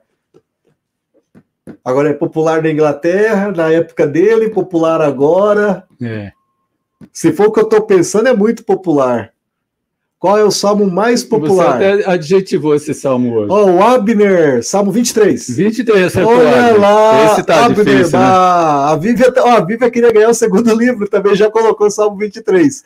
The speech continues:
Speaker 2: Agora eu vou fazer o mais difícil. Pode?
Speaker 1: Pode, uma mais difícil, hein? Essa aqui é hard. É,
Speaker 2: É, esse aqui é mais hard, né?
Speaker 1: Ah.
Speaker 2: O salmo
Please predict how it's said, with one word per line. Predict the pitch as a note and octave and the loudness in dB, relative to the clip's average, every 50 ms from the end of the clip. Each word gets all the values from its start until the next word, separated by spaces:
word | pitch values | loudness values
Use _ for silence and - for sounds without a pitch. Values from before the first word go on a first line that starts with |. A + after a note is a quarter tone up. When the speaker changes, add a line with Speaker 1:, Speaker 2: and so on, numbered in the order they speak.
| _ - | _ -16
Speaker 2:
Agora | - A#2+ A#2+ C3+ C#3 | -14 -8 -4 -2 0
eu | D#3+ F3+ | 0 0
vou | G3 | -2
fazer | F#3+ G#3+ G3+ G3 | -2 -2 -2 -2
o | G3 | -2
mais | F#3+ G3 G3+ F3+ | -2 -2 -4 -4
difícil. | A#3 A#3+ A#3+ - F#3+ F3 D#3+ - - B2 G2 - _ _ _ _ _ _ _ _ _ _ _ _ _ _ _ _ _ _ _ _ | -6 -10 -8 -4 -2 -2 -2 -2 -4 -10 -18 -20 _ _ _ _ _ _ _ _ _ _ _ _ _ _ _ _ _ _ _ _
Pode? | - B2+ D3 F#3+ G3+ F3 C3 - _ _ _ _ | -2 -2 0 0 -2 -4 -8 -12 _ _ _ _
Speaker 1:
Pode, | - D3 C#3 C#3 D3 E3+ F#3+ D#3+ E3 E3+ | 0 2 2 4 4 2 2 2 2 0
uma | D3+ C#3+ E3+ F#3+ | 0 2 0 0
mais | F3 F#3+ G#3+ G#3+ F#3+ | 2 2 0 0 0
difícil, | B3 A#3+ - - A3 G#3 - - - F#3 | -2 -4 -4 -4 -4 -4 -2 -2 0 0
hein? | G3 G3+ F#3+ | 0 0 0
Essa | F3 D#3 - F#3 | -2 -2 -2 -2
aqui | - - | -2 0
é | G#3+ G#3 | 0 0
hard. | D#3+ E3 F#3 G3+ G3 F#3 E3 B2 - C#3+ | 0 0 0 2 2 0 -2 -2 -4 -4
É, | C3+ C#3 C#3+ C#3 C3 A2 A2+ A#2 A2+ - | -2 -2 -2 -2 -4 -6 -8 -12 -12 -10
Speaker 2:
É, | A2 A#2+ B2+ C3 B2+ B2 | -6 -2 -2 0 0 0
esse | B2 A#2+ - | -2 -2 -4
aqui | B2 - - C#3+ | -6 -2 0 0
é | D3+ E3+ | 0 0
mais | F3 F3 E3+ F#3+ G#3 G3+ | 0 0 -2 -2 -2 -2
hard, | - G3+ F3+ D3 C#3+ C3 A#2+ A2 | 0 0 2 2 2 0 -2 -2
né? | G#2+ A2+ B2 C3 D3 D3 | -4 -4 -4 -4 -4 -4
Speaker 1:
Ah. | E3 E3 E3 D3+ C3+ A#2 G#2+ G#2+ G#2+ - _ _ - | -2 -2 0 0 -2 -2 -4 -8 -12 -20 _ _ -4
Speaker 2:
O | C#3+ D3+ | -4 -4
salmo | - - - F3+ D#3+ E3 F3 F3+ G3 G3+ G3+ A3 A3 B3 C#4 C#4 - _ | -4 -4 -2 0 2 2 2 2 2 2 2 4 4 4 2 0 -4 _